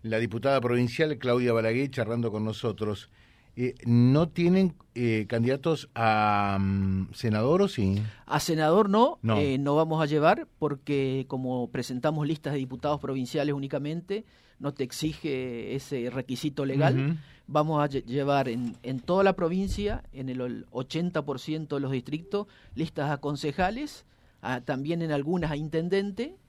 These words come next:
Speaker 2: eh, y, eh, por supuesto, la lista de legisladores provinciales.
Speaker 1: Ay, vos sabés que total no nos escucha nadie, estamos en secreto acá los dos.
Speaker 2: <laughs>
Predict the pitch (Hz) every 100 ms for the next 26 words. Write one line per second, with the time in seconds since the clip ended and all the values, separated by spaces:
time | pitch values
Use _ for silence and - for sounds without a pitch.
0 | _ _ _ 135 139 - 170 196 247 -
1 | 123 127 147 143 131 143 147 165 151 123
2 | 135 135 131 135 123 135 131 113 117 127
3 | - - 101 90 76 - - - 113 120
4 | 143 160 160 143 127 170 170 147 123 156
5 | 151 131 127 120 110 151 151 135 131 -
6 | 131 117 110 104 113 101 98 98 98 98
7 | 147